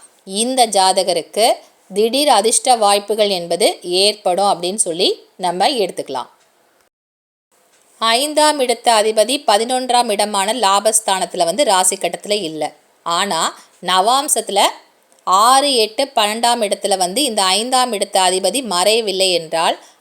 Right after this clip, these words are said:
அந்த ஜாதகருக்கு ஐந்து மற்றும் ஒன்பதாம் ஸ்தான கிரகங்களுடைய தசா நடக்கின்ற பொழுது இந்த ஜாதகருக்கு இந்த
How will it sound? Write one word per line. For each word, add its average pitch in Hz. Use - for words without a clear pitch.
அந்த 202
ஜாதகருக்கு 180
ஐந்து 294
மற்றும் 277
ஒன்பதாம் 254
ஸ்தான 233
கிரகங்களுடைய 196
தசா 185
நடக்கின்ற 214
பொழுது 170
இந்த 208
ஜாதகருக்கு 185
இந்த 190